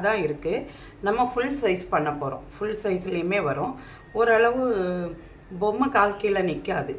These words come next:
அந்த அளவுக்கு வரும். இவ்வளோ, இவ்வளோ வர்ற மாதிரி வரும். அதனால நம்ம இதை போடுறோம். பாருங்க, போட்டுட்டு நான் காட்டுறேன். இப்போ நம்ம கொஞ்சம் வீடியோல காட்டலாம், அழகா இருக்குதே அப்படின்றதுக்காக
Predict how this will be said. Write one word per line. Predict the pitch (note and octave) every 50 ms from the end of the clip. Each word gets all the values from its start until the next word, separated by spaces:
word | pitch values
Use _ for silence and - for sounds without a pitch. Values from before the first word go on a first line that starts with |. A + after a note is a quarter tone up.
| - - F3+
அந்த | F#3+ F#3+ G3+ F#3+
அளவுக்கு | G3+ G#3 G3+ - A3+ F3+
வரும். | F3+ D3 C#3+ C#3+ -
இவ்வளோ, | D#3 F3 F#3+ F#3 F3 F3 F3 - - G3
இவ்வளோ | F#3 F#3 F#3 F#3 F3+ F3
வர்ற | E3+ F3 F#3 F#3+ F#3+ F#3
மாதிரி | F3 E3+ F#3+ G3 G#3 F#3 D#3
வரும். | C#3 C3+ C#3+ C#3+ C#3+ - - - - - - - -
அதனால | G3 F#3+ F3+ F3 F3+ A3 C4+ C#4 A#3+
நம்ம | F3+ E3+ E3 D#3+ D3+ D3 C#3+ C#3 C#3 C3+ C3+ C3+
இதை | C#3 C#3 - -
போடுறோம். | D#3 C3+ B2+ B2+ - C3+ D3 - - - - - - - - - - - - - - - -
பாருங்க, | F3 E3+ E3+ E3 D3 C#3+ D3 - F#3 D#3 - -
போட்டுட்டு | C#3+ C#3+ - - - C#3+ - F#3 G3 G3+
நான் | F3+ E3 -
காட்டுறேன். | D3 C#3 C#3 C#3 - - D3 C#3+ D#3+ G#3+ C#4 D4 - - - - - - - - F3+ F3+
இப்போ | F3+ - G3+ G3
நம்ம | F#3+ F#3+ F#3 F3 -
கொஞ்சம் | F#3+ F3+ F3 E3+ F3+ F3+ F3 F3 E3+ E3 D#3+ D#3 D#3 E3 - - - - - - F3+ F#3
வீடியோல | F#3 E3 F3+ F3 E3 D#3+ E3+ E3+ E3+ -
காட்டலாம், | F3 E3 E3+ E3+ - E3+ E3 E3 D#3+ E3 D#3
அழகா | D#3 D#3+ D#3+ F3 E3 D#3+
இருக்குதே | D3+ C#3 - C#3 C#3 C#3+ C#3+ D3 C#3+
அப்படின்றதுக்காக | C#3 C#3 C#3+ C#3 C#3+ C#3+ C3+ C3 C3+ - - C3+ C3+ D3